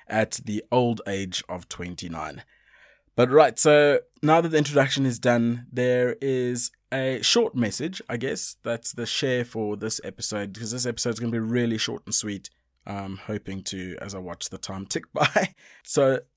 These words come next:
yeah, it wouldn't be a decent episode if I didn't leave you guys with something just to think about for the week and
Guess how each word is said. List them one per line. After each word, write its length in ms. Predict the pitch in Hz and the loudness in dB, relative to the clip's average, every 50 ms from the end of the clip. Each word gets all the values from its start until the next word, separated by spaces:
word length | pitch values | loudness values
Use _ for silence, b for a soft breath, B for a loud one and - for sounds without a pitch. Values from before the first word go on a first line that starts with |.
| _ _ _ | _ _ _
yeah, 200 | 208 220 139 107 | 6 6 6 6
it 80 | 127 131 | 4 2
wouldn't 280 | 175 190 185 160 - | 2 2 2 0 0
be 180 | - 127 127 - | 2 2 2 2
a 140 | - 117 117 | 2 0 -2
decent 480 | 117 - - 127 131 123 - 123 120 | -2 -2 -4 -2 -2 -2 -2 -4 -4
episode 360 | 117 113 123 - - 113 107 | -4 -4 -4 -4 -2 -2 -4
if 140 | 107 107 - | -4 -4 -4
I 60 | 110 | -4
didn't 180 | 107 117 120 113 | -2 -2 -2 -2
leave 180 | 104 107 104 104 | -2 -4 -4 -6
you 80 | 110 | -6
guys 220 | 101 101 98 98 98 | -6 -6 -6 -8 -8
with 100 | 98 - | -6 -2
something 720 | - - 160 165 165 165 160 156 - - 120 120 117 113 | 0 0 2 2 2 0 0 -2 -4 -4 -2 -2 -2 -2
just 220 | - 117 - - | -4 -8 -10 -10
to 60 | 104 107 | -10 -8
think 200 | - 113 107 110 | -6 -6 -6 -6
about 320 | 104 107 98 95 95 - | -6 -6 -6 -8 -10 -12
for 320 | - - - 104 98 95 | -14 -12 -10 -10 -8 -8
the 120 | 95 92 85 | -10 -10 -10
week 400 | 85 98 98 95 95 - - - | -8 -8 -8 -8 -10 -12 -16 -18
and 400 | - 98 95 92 95 92 92 87 | -16 -14 -12 -12 -12 -12 -14 -14